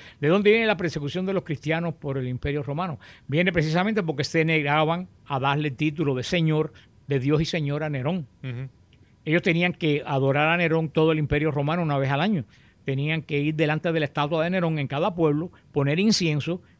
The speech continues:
Speaker 1: y decían, "Kaiser Nerón", que quiere decir, "Nerón es el señor". Y los romanos decían, "Nosotros obedecemos al César,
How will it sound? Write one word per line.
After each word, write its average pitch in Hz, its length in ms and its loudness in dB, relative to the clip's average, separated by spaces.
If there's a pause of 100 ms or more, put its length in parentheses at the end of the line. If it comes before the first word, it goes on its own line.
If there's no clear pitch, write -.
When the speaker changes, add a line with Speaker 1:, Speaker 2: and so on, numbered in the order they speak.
(100)
Speaker 1:
y 160 80 0
decían, 165 500 0 (300)
"Kaiser 160 460 4
Nerón", 156 400 2 (240)
que 131 140 -6
quiere 160 160 2
decir, 156 200 0
"Nerón 151 480 2 (220)
es 131 100 -4
el 139 100 0
señor". 135 440 -2 (420)
Y 151 60 -4
los 143 120 2
romanos 151 280 2
decían, 160 360 0 (280)
"Nosotros 185 340 0
obedecemos 170 400 2
al 160 80 -4
César, 185 340 -2